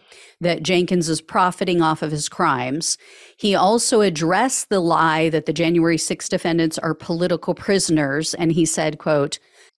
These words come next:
"Nothing could be further from the truth. It's all on video." In the end, though, Mehta choked. He sentenced Jenkins to only eighty-four months in prison,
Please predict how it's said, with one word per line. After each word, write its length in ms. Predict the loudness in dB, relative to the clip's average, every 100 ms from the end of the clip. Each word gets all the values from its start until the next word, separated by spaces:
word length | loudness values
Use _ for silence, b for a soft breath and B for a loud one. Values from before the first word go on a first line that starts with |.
| -2
"Nothing 600 | 2 4 4 2 2 4
could 200 | 2 2
be 160 | 0
further 440 | 0 0 2 0 0
from 240 | 2 2
the 80 | 0
truth. 580 | 0 0 0 -4 -12 -4
It's 240 | -2 0 0
all 340 | 4 6 6
on 220 | 4 4 2
video." 560 | 2 2 -2 -4 -10 -14 _ _ B B B B B
In 200 | 4 6
the 160 | 6 8
end, 260 | 8 8
though, 460 | 8 6 6 4 0 -2
Mehta 320 | 0 2 2
choked. 560 | 0 0 -2 -4 -10 -12 _ _
He 180 | 0 0
sentenced 640 | 2 2 4 4 2 0
Jenkins 580 | 0 0 2 2 2 0
to 240 | -2 -2 0
only 400 | 2 4 4 2
eighty-four 640 | 0 2 4 2 2 2
months 340 | 2 2 0 -2
in 100 | -4
prison, 600 | 0 -2 0 -2 -2